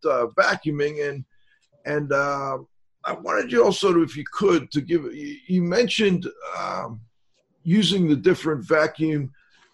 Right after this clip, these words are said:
attachments, which I think is really something that a lot of people don't do the, the way they should.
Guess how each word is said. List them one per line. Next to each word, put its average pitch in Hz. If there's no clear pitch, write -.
attachments, 135
which 131
I 131
think 175
is 127
really 160
something 147
that 127
a 123
lot 139
of -
people 123
don't 135
do 135
the, 117
the 117
way 123
they 113
should. 113